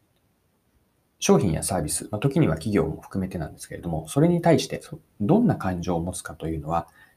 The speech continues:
えー、価値のイメージを持つかというのは、あくまでお客さんの次第なんです。で、ここに本質的にブランドというのは、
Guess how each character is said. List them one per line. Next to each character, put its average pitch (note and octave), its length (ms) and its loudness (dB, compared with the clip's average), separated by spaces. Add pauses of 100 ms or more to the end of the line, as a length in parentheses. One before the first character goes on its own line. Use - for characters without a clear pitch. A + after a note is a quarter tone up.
(260)
え F2 120 -6
ー、 - 40 -10
価 - 140 0
値 D#3 140 2
の F#2+ 100 0
イ E2+ 80 -2
メ G2 160 4
ー - 20 2
ジ D#2 140 -4
を C#2+ 60 -6
持 F2 100 -4
つ - 100 -8
か - 120 -12
と - 120 -18
い - 40 -16
う - 40 -14
の D2+ 100 -10
は、 - 140 -8
あ D#3+ 40 -4
く D#3+ 160 -4
ま D3+ 80 4
で C#3 200 2
お G#2 80 -12
客 - 180 -2
さ D3+ 160 2
ん C#3 120 2
の C3 220 0 (140)
次 - 180 -6
第 A#2 180 2
な - 80 -20
ん - 80 -20
で - 80 -20
す。 - 180 -8 (1000)
で、 C#3 100 4
こ C#3 80 6
こ F3 120 4
に F3 120 4
本 E3+ 180 4
質 - 120 -4
的 D#3 180 4
に D3+ 80 10
ブ A2+ 120 4
ラ A#2 120 4
ン C#3 240 4
ド C3+ 140 4
と C3+ 140 6
い C3+ 40 8
う B2 40 4
の F2 100 0
は、 D2+ 260 -2